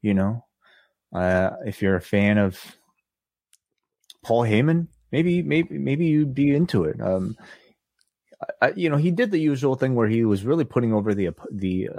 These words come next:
attributes of the opponent. It almost felt like it was a Paul, like, Brock Lesnar, pro Bro-, Brock Lesnar type of, uh, setting,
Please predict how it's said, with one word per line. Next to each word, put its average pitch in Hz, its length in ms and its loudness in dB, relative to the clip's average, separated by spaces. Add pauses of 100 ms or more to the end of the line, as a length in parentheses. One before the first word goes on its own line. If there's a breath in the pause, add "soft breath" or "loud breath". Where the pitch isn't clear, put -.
attributes 98 440 0
of 80 80 -8
the 87 120 -2
opponent. 110 480 0 (560 loud breath)
It 104 120 2
almost 127 300 0
felt 120 140 6
like 110 160 6
it 87 80 0
was 92 140 2
a 85 80 -4 (100)
Paul, 110 480 2
like, 98 300 -2
Brock 107 380 2
Lesnar, 101 460 2
pro 110 280 2
Bro-, 120 220 2
Brock 110 300 0
Lesnar 123 340 2
type 107 200 0
of, 87 180 -2
uh, 82 140 0
setting, 131 420 -2